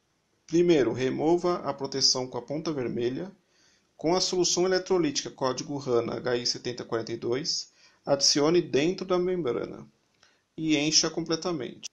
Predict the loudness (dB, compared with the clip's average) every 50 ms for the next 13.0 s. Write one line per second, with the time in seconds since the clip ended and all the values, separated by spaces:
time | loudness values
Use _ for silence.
0 | _ -6 -4 -4 -4 -2 0 0 2 2 2 2 2 2 2 2 2 0 0 0
1 | 0 0 2 2 2 2 2 2 0 -2 0 -2 -2 -2 2 2 2 2 2 0
2 | -2 -2 -2 -4 -6 -6 -2 -2 -2 -2 -2 -4 -8 -10 -12 -16 _ _ _ _
3 | _ _ _ _ _ _ _ _ -6 -6 -6 -2 0 0 0 0 0 0 0 0
4 | 0 0 -2 -2 -2 0 2 2 2 2 0 -2 0 0 2 0 0 -2 -4 -4
5 | -2 0 0 0 -2 -4 -8 -12 _ _ _ _ _ _ _ _ _ _ _ -10
6 | -8 0 2 2 2 2 0 0 -2 0 0 2 0 0 -4 -6 -8 -4 -2 -2
7 | -2 -2 -2 -4 -6 -4 -4 -4 -2 -4 -4 -6 -6 -6 -8 -6 -6 -8 -8 -8
8 | -8 -6 -6 -6 -6 -6 -6 -6 -6 -6 -6 -8 -10 -10 -10 -10 -10 -10 -10 -8
9 | -8 -8 -6 -6 -4 -4 -4 -4 -6 -8 -12 -16 -18 -20 _ _ _ _ _ _
10 | _ _ _ _ _ _ _ _ -4 0 0 0 2 2 2 2 2 0 0 0
11 | 0 0 -2 -2 -4 -2 -2 -2 -2 -2 -2 -2 -2 0 -2 -2 -2 -2 -2 -4
12 | -6 -6 -8 -8 -8 -8 -6 -6 -4 -6 -6 -6 -6 -8 -8 -10 -12 -16 -20 -20